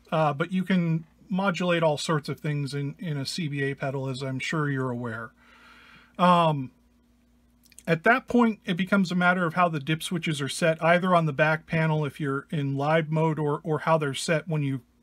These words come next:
save a preset. So I have the low pass filter turned on, and then these become the ways in which, uh,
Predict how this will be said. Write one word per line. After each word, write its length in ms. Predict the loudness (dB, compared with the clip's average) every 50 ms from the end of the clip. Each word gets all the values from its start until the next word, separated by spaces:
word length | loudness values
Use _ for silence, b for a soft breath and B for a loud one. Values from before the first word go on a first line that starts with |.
| _ -14
save 340 | -8 -4 -2 0 0 0 -2
a 40 |
preset. 600 | -6 -6 -2 0 0 0 0 -2 -6 -6 -8 -10 -18 _ B B B B B B B B B B B B B B B
So 280 | B 2 4 6 6 6
I 120 | 6 4
have 340 | 4 4 4 4 4 2 2
the 240 | 2 4 4 4 2
low 240 | 0 0 2 2 4
pass 300 | 4 4 4 4 2 -2
filter 380 | -2 -2 -2 -2 -2 -4 -4
turned 320 | -2 -2 0 0 0 0 -2 -2
on, 460 | 0 2 2 2 2 2 2 0 -2 _ _ _ _ b b b b b b b b b
and 120 | 0 2
then 160 | 4 4 4
these 320 | 4 4 4 2 2 0 0
become 640 | -2 -4 0 2 2 2 4 4 2 2 0 -2 _ _ -6
the 120 | -4 -2
ways 380 | -2 0 0 0 0 0 0 2
in 120 | 2 2
which, 420 | 2 2 0 -2 -2 -4 -4 -4 -6 _ 0
uh, 340 | 2 4 4 4 2 0 -2